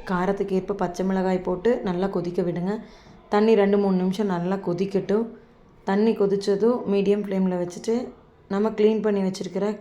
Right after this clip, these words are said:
கீரையை உள்ளே சேர்த்துருங்க. அதுல தேவையான அளவு கல்லுப்பு, ஒரு அரை ஸ்பூனுக்கு கம்மியா ஒயிட் சுகர் சேர்த்துங்க, வெள்ளை சர்க்கரை. நம்ம எதுக்காக சர்க்கரை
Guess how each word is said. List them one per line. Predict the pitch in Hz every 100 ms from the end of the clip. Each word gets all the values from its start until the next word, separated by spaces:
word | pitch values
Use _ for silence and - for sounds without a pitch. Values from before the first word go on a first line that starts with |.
| -
கீரையை | 196 190 185
உள்ளே | 185 180 185
சேர்த்துருங்க. | 175 175 175 180 208 - - - - - - - _ _ - _ _ - - -
அதுல | - 196 202 226
தேவையான | 226 208 196 196 202
அளவு | 196 180 180 180
கல்லுப்பு, | 175 196 196 208 240 - - - - - - - - -
ஒரு | 202 190 -
அரை | 190 220
ஸ்பூனுக்கு | 233 226 220 220 233
கம்மியா | 220 196 202 214 247 - - - - - - - -
ஒயிட் | 190 196 202 -
சுகர் | 196 190 190
சேர்த்துங்க, | 175 175 180 175
வெள்ளை | 175 180
சர்க்கரை. | 180 180 185 185 226 - - - _ _ _ _ _ _ _ _ _ _ 202
நம்ம | 202 196
எதுக்காக | 196 214 220 208
சர்க்கரை | 202 196 202